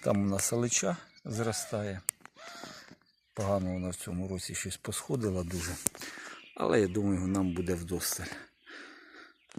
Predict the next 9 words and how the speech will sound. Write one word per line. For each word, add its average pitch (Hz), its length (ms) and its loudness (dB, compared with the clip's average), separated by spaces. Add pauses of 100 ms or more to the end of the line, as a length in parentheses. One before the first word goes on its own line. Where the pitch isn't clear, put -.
(400)
Так - 160 2
що 135 140 8
працюємо, 135 760 12 (480)
тримаємось, 113 760 8
все - 260 4
буде 95 260 4
добре, 117 400 6 (100)
перещеплюємо 95 720 0
свої 95 380 -2